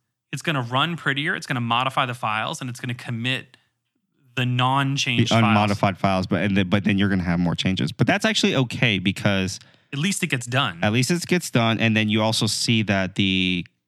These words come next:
Speaker 2: kind of cosmetic changes of
Speaker 1: Mm-hmm.
Speaker 2: prettier is coming through as a separate commit.
Speaker 1: Yeah, that's
Speaker 2: Right?
Speaker 1: true.
Speaker 2: You and I have both been on projects where a commit will come through,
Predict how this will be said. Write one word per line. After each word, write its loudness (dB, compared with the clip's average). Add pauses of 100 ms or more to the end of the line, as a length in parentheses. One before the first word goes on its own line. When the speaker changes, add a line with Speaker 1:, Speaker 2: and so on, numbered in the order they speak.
(200)
Speaker 2:
kind 0
of -4
cosmetic -2
changes 0
of 2
Speaker 1:
Mm-hmm. 0
Speaker 2:
prettier 2
is 0
coming 0
through 0
as 0
a -2
separate -6
commit. -8 (140)
Speaker 1:
Yeah, -2
that's -4
Speaker 2:
Right? 2
Speaker 1:
true. 0
Speaker 2:
You 4
and 4
I 4
have 0
both 2 (320)
been 4
on 2
projects -2
where 2
a -4
commit 2
will 0
come 0
through, 2